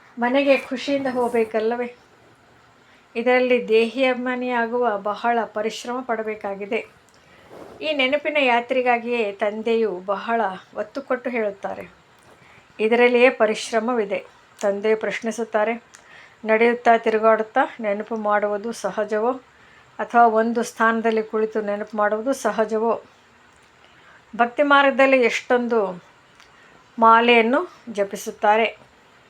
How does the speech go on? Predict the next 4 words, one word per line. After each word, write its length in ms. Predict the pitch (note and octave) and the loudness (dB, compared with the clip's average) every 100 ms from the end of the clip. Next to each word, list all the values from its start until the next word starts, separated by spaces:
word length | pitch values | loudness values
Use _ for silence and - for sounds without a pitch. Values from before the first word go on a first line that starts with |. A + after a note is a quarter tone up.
| _ _ _ _ _ _ _ _ _ _ _ _ _ _ _ _ _ - - - - - - | _ _ _ _ _ _ _ _ _ _ _ _ _ _ _ _ _ -20 -20 -20 -20 -12 0
"ರಾಮ, 340 | A3 A3 A3+ F#3 F#3 - G#3 | 4 4 4 0 -2 -8 0
ರಾಮ" 340 | G#3+ G#3+ A3 F#3 F3+ - | 4 4 4 -2 -4 -6
ಎಂದು 380 | G3+ G3 A3+ C#4 - _ _ _ _ _ _ G#3+ | -6 -4 -8 -10 -14 _ _ _ _ _ _ -8
ಜಪಿಸುತ್ತಿರುತ್ತಾರೆ, 1160 | F#3 A3 A3 - C4 B3+ A#3+ A#3+ A3+ A3+ A3+ | 0 0 0 -8 -4 -2 -2 0 2 2 2